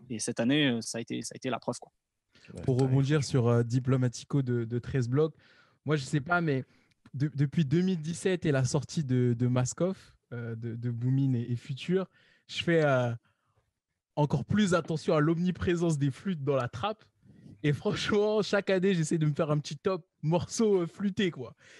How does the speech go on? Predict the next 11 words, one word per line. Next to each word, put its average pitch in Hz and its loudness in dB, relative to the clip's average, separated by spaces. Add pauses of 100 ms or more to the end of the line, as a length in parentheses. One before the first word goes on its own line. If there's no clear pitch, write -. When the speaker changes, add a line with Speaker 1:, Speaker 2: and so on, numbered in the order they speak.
(120)
Speaker 3:
Et 143 2
là, 175 4
Dimo-, 160 2
Diplomatico, 170 0
pour 165 -6
le 151 -2
coup, 170 0
euh, 135 2 (460)
top 170 0
trois 185 -2
easy. 156 -2